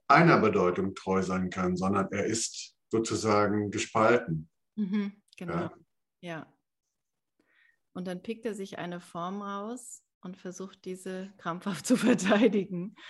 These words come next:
Speaker 1: Aber nur heute, morgen man, kann's eine andere sein, ja?
Speaker 2: Ja, ja, das stimmt. Noch besser, ne? <laughs> Oder noch, noch verwirrter, sagen wir mal
Speaker 1: Ja.
Speaker 2: so.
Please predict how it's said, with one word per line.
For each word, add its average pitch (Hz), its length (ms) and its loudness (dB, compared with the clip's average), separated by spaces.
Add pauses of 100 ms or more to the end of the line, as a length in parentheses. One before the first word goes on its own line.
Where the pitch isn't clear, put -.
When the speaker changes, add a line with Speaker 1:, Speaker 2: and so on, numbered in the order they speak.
(140)
Speaker 1:
Aber 117 160 6
nur 147 200 6
heute, 147 300 6
morgen 113 380 4
man, 117 580 -8
kann's 135 320 -2
eine 127 100 4
andere 110 300 0
sein, 80 300 0
ja? 78 220 -6 (460)
Speaker 2:
Ja, 180 300 0
ja, 180 340 -2
das 180 260 -8
stimmt. 175 500 -10
Noch 220 300 0
besser, 180 420 -2
ne? 202 160 4
<laughs> 294 840 4 (220)
Oder 226 260 0
noch, 226 380 0 (260)
noch 226 240 -2
verwirrter, 202 720 -8
sagen 165 220 -10
wir 170 80 -14
mal 165 160 -8
Speaker 1:
Ja. - 100 -4
Speaker 2:
so. 180 80 -10